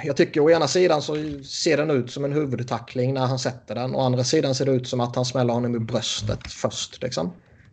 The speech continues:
Eh, och han, han är i ett framåtlutande läge sådär och försätter han sig själv i den där positionen och bla, bla, bla. Jag, jag tycker den situationen är jättesvår.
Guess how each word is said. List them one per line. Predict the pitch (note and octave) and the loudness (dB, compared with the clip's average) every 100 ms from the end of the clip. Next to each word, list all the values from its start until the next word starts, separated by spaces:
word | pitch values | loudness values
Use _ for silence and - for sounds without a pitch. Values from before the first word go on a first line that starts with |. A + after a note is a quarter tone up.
| _ _ _ _ _ - _ _ _ _ _ - _ - - | _ _ _ _ _ -20 _ _ _ _ _ -20 _ -12 0
Eh, | B2 A2 A#2 B2+ A#2+ A#2+ B2+ | 2 2 2 0 0 -2 -4
och | - - B2+ | -4 0 4
han, | B2 B2 A#2+ A2+ - - - _ - - - - - - | 6 6 4 0 -8 -12 -18 _ -20 -20 -20 -20 -20 2
han | D#3 | 8
är | D#3 C#3 C3 | 10 10 10
i | C3 | 10
ett | C3 C3 | 8 4
framåtlutande | - C#3 C3 B2 B2+ B2+ B2+ B2 | 2 4 6 4 4 2 4 2
läge | B2 B2 A2+ A2+ | 4 4 2 -2
sådär | - B2+ A#2+ A2+ A2+ | -4 -4 -2 -2 -2
och | A2+ A2+ A2+ B2 B2 B2 | -2 -4 -6 -8 -14 -16
försätter | B2 - C3+ B2+ B2 A#2+ | -16 -10 -4 -4 -4 -4
han | A#2+ | -4
sig | B2 | -4
själv | B2 A#2+ A2+ | 0 2 2
i | A2 | -2
den | A#2 | -2
där | A#2 | -2
positionen | A2 A2 A#2 - B2+ B2 A#2+ A2+ | -4 -10 -10 -4 -2 -2 -2 -4
och | |
bla, | A2+ B2+ B2 | 2 2 4
bla, | A#2 A2+ | 2 0
bla. | A#2 A#2+ C3 B2 | 0 -2 -4 -4
Jag, | B2+ | -2
jag | C#3 C3+ | -2 -2
tycker | C#3+ | 0
den | C#3 | 0
situationen | B2+ B2 B2 A#2+ A2+ | 0 -4 -2 -2 0
är | A2 | 0
jättesvår. | A#2 B2 - A#2+ - C3 D3 | -2 -4 -10 -8 -6 -6 -6